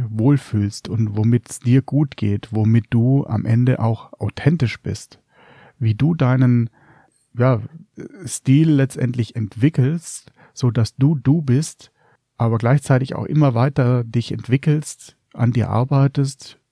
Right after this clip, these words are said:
und besser wirst. Da ist es wichtig, Feedback sich einzuholen.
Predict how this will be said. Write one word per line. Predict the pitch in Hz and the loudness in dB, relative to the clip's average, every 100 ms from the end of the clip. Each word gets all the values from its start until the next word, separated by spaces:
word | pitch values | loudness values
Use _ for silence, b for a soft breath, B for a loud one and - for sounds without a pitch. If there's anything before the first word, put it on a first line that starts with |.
| _ _ _ | _ _ _
und | 123 - | -2 0
besser | 120 - 101 | 0 0 -4
wirst. | 92 120 - _ _ b b b b b b - | -6 -10 -14 _ _ b b b b b b 0
Da | 113 | 2
ist | 127 | 4
es | 135 | 2
wichtig, | 127 131 - 151 - - _ _ _ _ _ | 0 0 0 0 -2 -14 _ _ _ _ _
Feedback | - 180 165 - - | -8 -6 -2 -2 -2
sich | 143 - | -8 -4
einzuholen. | 110 110 110 107 104 - 107 | -4 -4 -6 -4 -6 -8 -12